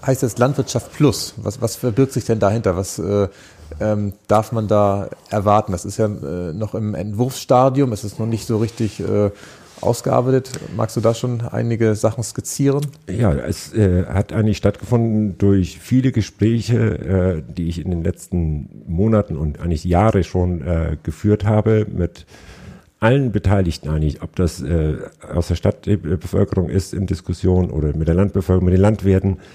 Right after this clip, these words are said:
Speaker 2: Äh, da kam auf, wir reden alle über Digitalisierung, was ist das? Das haben wir durchgearbeitet, so dass wir die Höfe, äh, digitalisieren können jetzt ohne Probleme.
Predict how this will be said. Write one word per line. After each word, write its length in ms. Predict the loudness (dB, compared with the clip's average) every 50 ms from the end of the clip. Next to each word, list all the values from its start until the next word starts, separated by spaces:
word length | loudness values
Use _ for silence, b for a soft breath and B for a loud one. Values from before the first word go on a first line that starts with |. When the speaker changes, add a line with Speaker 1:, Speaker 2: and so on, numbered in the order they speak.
| B B B B B B
Speaker 2:
Äh, 280 | 2 2 4 4 4 2 0 -4 -2
da 120 | -2 -2 0
kam 480 | 0 0 2 2 2 2 0 -2 -4
auf, 380 | -2 0 2 2 2 0 -6 -10 -8
wir 200 | -6 -4 -2 0
reden 200 | 2 2 0 0
alle 180 | 0 2 2 2
über 180 | 4 2 2 0
Digitalisierung, 840 | 0 -2 -2 -2 -2 -2 -2 0 2 2 4 4 4 2 2 2 0
was 120 | -2 -2
ist 240 | -2 -4 -4 -4 -2
das? 240 | -2 -2 -2 -4 -6
Das 160 | -10 -6 -4
haben 180 | -2 -2 0 0
wir 120 | 0 2
durchgearbeitet, 840 | 2 2 2 2 0 -4 -4 -2 0 0 2 2 2 2 0 -2 B B B B B B
so 220 | -4 0 0 2
dass 220 | 2 2 0 0
wir 60 | -2 0
die 180 | 0 0 2
Höfe, 420 | 2 2 2 2 2 2 2 0 -2
äh, 240 | -2 -2 -2 -2
digitalisieren 720 | -2 -4 -4 -6 -4 -2 -2 -2 -2 0 2 2 2 2 0
können 300 | 0 0 0 0 0 0
jetzt 420 | 0 -2 -2 -6 -12 -14 -8 -2
ohne 220 | 0 0 0 0 0
Probleme. 560 | 0 0 2 2 2 2 4 2 0 0